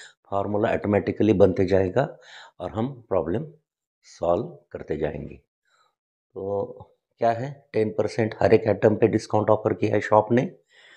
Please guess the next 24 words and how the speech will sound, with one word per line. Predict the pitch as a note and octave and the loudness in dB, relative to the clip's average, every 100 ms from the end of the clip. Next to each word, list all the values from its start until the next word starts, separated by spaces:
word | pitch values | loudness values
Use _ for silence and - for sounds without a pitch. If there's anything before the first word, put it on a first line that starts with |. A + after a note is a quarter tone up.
| _ _ | _ _
और | F#2+ F#2 F2+ F2+ - D2+ D2+ - | -6 -2 0 -2 -8 -16 -20 -18
दो | E2+ F2+ E2 G#2 A2 G#2 - - | -12 -8 2 6 6 6 0 -8
जीन्स | F2+ A2+ B2+ B2 - - - | 2 4 4 2 -10 -18 -8
और | G2 F#2 | -6 -4
दो | F2 G2 | -2 -2
शर्ट्स | - F2 - | 2 0 0
लिए | F2 E2+ | 0 0
हैं। | D#2 D#2 - _ - - _ _ _ _ _ | 0 -6 -12 _ -20 -20 _ _ _ _ _
तो | D#2+ E2 - - | -16 -14 -16 -14
उसका | F2+ - - F2+ | -12 -6 2 4
मार्केट | F2+ G2 G#2 A2+ G#2+ | 6 6 6 2 6
प्राइस | G#2+ G2 | 6 6
दिया | G2 G#2 | 6 6
है | G#2 C#3 - | 6 2 0
और | - G2+ F#2+ G2 - | -2 2 2 2 0
कस्टमर | G#2 B2 B2 | -2 0 0
को | - | 0
कितना | A#2+ A2 A2+ | 0 2 4
पे | G2 F2 | 2 0
करना | - D#2 D#2+ | -4 -6 -6
पड़ेगा, | - - D#2 C3+ - _ - - _ | -10 -10 -6 -8 -8 _ -20 -20 _
ये | - | -6
निकालना | A2 F#2 - C#2+ C#2+ | -4 -4 -6 -6 -8
है। | C#2 - | -12 -20